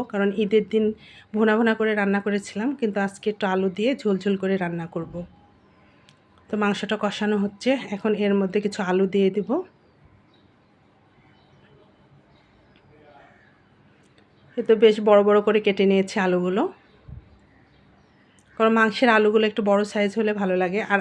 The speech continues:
আলু সবাই পছন্দ করে, এর জন্য বেশি পরিমাণে দিলাম। ছেলে মেয়ে সবাই আলু খেতে পছন্দ করে,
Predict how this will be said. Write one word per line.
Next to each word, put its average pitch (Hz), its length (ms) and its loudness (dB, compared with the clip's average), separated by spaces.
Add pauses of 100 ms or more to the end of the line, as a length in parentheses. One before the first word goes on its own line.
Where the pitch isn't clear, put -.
আলু 240 200 -2
সবাই 269 300 -2
পছন্দ 202 360 -2
করে, 180 220 -8
এর 190 140 -8
জন্য 214 180 -2 (200)
বেশি 202 220 0
পরিমাণে 185 420 -2
দিলাম। 180 260 -4 (680)
ছেলে 240 220 4
মেয়ে 226 220 4
সবাই 202 260 0
আলু 180 200 2
খেতে 190 240 -4
পছন্দ 175 380 -8
করে, 156 240 -8